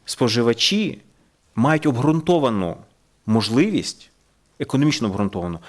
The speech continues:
переходити на, ем, інші види опалення. А підприємства державні, бюджетні, ми провели переговори, тобто розм-, бу-,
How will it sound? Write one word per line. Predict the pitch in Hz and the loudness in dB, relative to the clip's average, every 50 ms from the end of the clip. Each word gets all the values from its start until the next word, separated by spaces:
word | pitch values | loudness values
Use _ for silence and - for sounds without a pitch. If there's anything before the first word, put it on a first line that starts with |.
| - - | -20 -4
переходити | _ 127 120 117 110 - 185 208 202 202 202 - 135 | _ 0 0 0 0 0 0 2 2 0 0 0 0
на, | 117 117 117 120 120 117 107 - - - | 2 2 2 2 2 0 -2 -4 -6 -6
ем, | 98 101 98 98 95 92 92 90 82 85 - - - _ - - - - - - - | -4 -2 -2 0 -2 -2 -4 -6 -8 -10 -12 -14 -18 _ -20 -20 -20 -20 -20 -6 0
інші | 160 185 202 - 220 | 0 2 2 2 2
види | 156 127 143 151 185 | 2 2 2 2 2
опалення. | 202 202 - 240 165 107 95 85 80 80 95 107 - _ _ - - - - - | 0 2 2 0 0 0 0 -4 -8 -12 -14 -18 -20 _ _ -20 -18 -18 -10 -4
А | - 135 123 92 - - - - - - - - _ | 0 0 0 0 -2 -6 -12 -20 -20 -20 -20 -18 _
підприємства | - 135 131 - - 156 175 208 226 214 - - 170 143 | -2 -2 0 2 2 2 2 2 2 0 0 0 0 2
державні, | 135 143 139 135 185 247 277 285 233 139 90 | 2 0 0 2 0 0 2 2 2 0 2
бюджетні, | 92 120 135 127 139 127 110 - 101 87 - - - _ _ _ _ _ _ _ | 0 0 0 2 2 0 0 0 -4 -8 -8 -12 -16 _ _ _ _ _ _ _
ми | 104 104 110 139 - - - 110 104 98 - | 0 2 2 2 0 -2 -6 -8 -8 -6 -2
провели | - 131 135 139 151 156 151 123 | 0 0 2 4 2 2 2 0
переговори, | - - 117 117 107 113 113 113 113 110 107 98 92 85 - - - | 0 0 0 2 2 2 0 2 2 2 2 0 -2 -4 -6 -6 -4
тобто | 120 101 - - 107 | -4 -2 0 0 0
розм-, | 110 110 113 131 135 | 2 2 0 0 0
бу-, | 113 110 110 113 127 135 135 135 | -2 -4 -4 -2 -2 -2 -2 -4